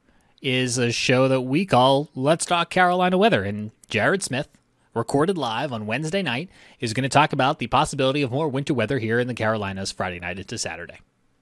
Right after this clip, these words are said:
However, I wanted to talk to you first, because we got a comment on YouTube, and hey, this person might be listening right now, from two five two Chevy Boys.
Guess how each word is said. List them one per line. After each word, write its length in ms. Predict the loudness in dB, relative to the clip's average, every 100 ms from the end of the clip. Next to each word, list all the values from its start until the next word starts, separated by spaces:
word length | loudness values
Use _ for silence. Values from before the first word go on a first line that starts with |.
| _ _ _ _ _ _ _ 2
However, 500 | 4 6 6 4 0 _ _ _ _ _ _ _ _ _
I 120 | 0 2
wanted 280 | 4 0
to 80 | 0
talk 220 | 0 0 0
to 100 | -2
you 340 | 2 4 4
first, 520 | 2 -4 -4 -6 -10 -12 _ _ _ _ _ _
because 260 | 0 0 2
we 60 |
got 140 | 2 2
a 40 |
comment 340 | 2 2 0
on 180 | -2 -4
YouTube, 420 | -4 -6 -4 -6 -8 _ _ _ _ _ _ _
and 100 | -12
hey, 360 | -10 -4 -4 -4 _ _ _ _ _
this 100 | -8
person 300 | -4 -2 -2
might 160 | -4 -2
be 80 |
listening 360 | -4 -4 -4 -4
right 140 | -4
now, 280 | -4 -6 -10 _ -20 -20 -6
from 160 | -4
two 260 | 0 0 0
five 380 | 2 4 4 0
two 320 | 2 2 2
Chevy 300 | 2 2 2
Boys. 440 | 0 -2 -6 -12